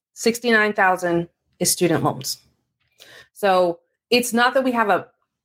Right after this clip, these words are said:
ton of consumer debt, um, mostly on that, on one particular credit card, but it's just shows, it just goes to show some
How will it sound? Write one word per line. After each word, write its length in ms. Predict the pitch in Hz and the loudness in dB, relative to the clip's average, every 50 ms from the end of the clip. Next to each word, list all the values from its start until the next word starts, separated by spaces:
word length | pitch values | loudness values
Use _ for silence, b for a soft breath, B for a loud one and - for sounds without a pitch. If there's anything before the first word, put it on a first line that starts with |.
| _ _ | _ _
ton 440 | - - - - 214 220 240 262 | -10 -10 -4 -2 0 2 2 2
of 200 | 254 - 247 247 | 0 -2 -2 -2
consumer 440 | - 262 240 233 233 247 247 240 247 | 0 0 0 0 0 0 0 0 0
debt, 360 | 240 247 247 240 - - - _ _ _ _ _ _ _ _ _ _ | 2 2 2 2 0 -2 -8 _ _ _ _ _ _ _ _ _ _
um, 340 | 190 185 175 170 170 170 - - | 0 2 2 2 2 0 -2 -2
mostly 380 | 190 196 202 202 202 226 214 | 0 0 0 0 2 2 2
on 100 | 196 185 | 2 2
that, 220 | 185 170 165 - _ _ | 0 -2 -4 -4 _ _
on 340 | - 185 175 165 165 160 156 | 0 2 2 2 2 -2 0
one 380 | 156 175 175 170 170 165 170 170 | 0 0 2 2 2 0 -2 -4
particular 480 | - - 170 - 175 160 - 165 160 | -6 -8 -2 -2 -2 0 0 0 -2
credit 260 | 156 - 170 165 165 | 0 0 0 0 0
card, 320 | - 202 196 202 196 196 196 B B B B B B B _ _ | 2 2 2 2 2 0 -6 B B B B B B B _ _
but 340 | 170 180 180 180 165 - - _ _ _ _ _ _ _ _ _ _ _ _ _ _ - | -2 0 2 2 0 -2 -6 _ _ _ _ _ _ _ _ _ _ _ _ _ _ 2
it's 300 | 233 233 233 - - - | 2 2 2 0 -8 -2
just 440 | - 262 269 262 - - - - _ _ _ _ _ _ _ _ _ _ _ _ | 2 2 2 2 0 -2 -4 -6 _ _ _ _ _ _ _ _ _ _ _ _
shows, 680 | - - - - 240 233 226 226 214 214 214 208 202 - - | -18 -16 -4 -2 0 2 2 4 2 2 0 -2 -6 -6 -4
it 80 | 214 | -2
just 220 | 196 233 254 254 - | 0 0 -2 0 0
goes 200 | 247 240 233 233 | 0 0 0 0
to 80 | 214 | -2
show 220 | 208 - 214 202 196 | -2 0 2 2 2
some 420 | 196 - 202 190 185 180 170 170 | 2 0 0 2 2 0 0 -2